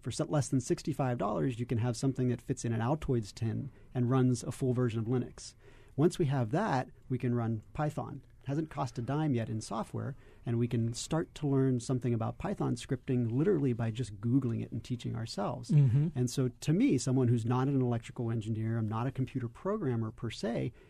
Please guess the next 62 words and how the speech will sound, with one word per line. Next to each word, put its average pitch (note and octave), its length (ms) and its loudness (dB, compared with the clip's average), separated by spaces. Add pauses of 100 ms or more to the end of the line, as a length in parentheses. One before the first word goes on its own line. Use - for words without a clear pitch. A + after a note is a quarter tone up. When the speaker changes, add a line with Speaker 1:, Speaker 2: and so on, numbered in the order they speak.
(160)
Speaker 1:
I C3 60 -2
took - 160 -2
a C#3 60 2
month C#3 320 4
in A#2 80 0
graduate A#2+ 400 -2
school A2 220 -6
and G2+ 100 -6
tried A#2+ 160 -2
to A2 60 -4
teach - 240 -4
myself A2+ 340 -4
C - 180 -4
plus A#2 240 -6
plus, D#3+ 300 -4
and B2 60 -2
it A#2+ 60 -4
was A#2 120 -6
the B2 60 -2
worst A#2+ 280 -4
month A#2 300 0
that D3 260 8
I A#2+ 80 4
ever B2 200 6
Speaker 2:
<laughs> F3+ 140 4
Speaker 1:
had, C3 180 2
right? C3+ 200 0 (300)
But C3 160 0
Python F#3+ 420 2
I D3+ 80 2
can D3 160 0
take C#3 260 -4
to B2 320 0
a C3+ 60 -2
little A#2+ 160 0
bit A2+ 140 -4
easier. B2+ 360 -2
And A#2 160 -6
so B2+ 120 -2
there's A#2+ 120 2
a C3+ 60 0
lot C#3+ 220 2
of E3 100 -2
folks C#3 260 -2
out B2 200 -2
there A2 180 -2 (120)
like A2+ 240 -6
me F3+ 240 0
who A#2+ 300 0 (340)
can C3 120 0
focus D#3 400 0
on C#3 80 0
the A#2 80 -2
science A2 580 -6
without A#2 420 -4
dedicating B2 600 -2
our A2 140 -4
careers B2 640 0
to - 140 -12
understanding A#2 560 0
computer A2 300 -8
programming. B2 600 -4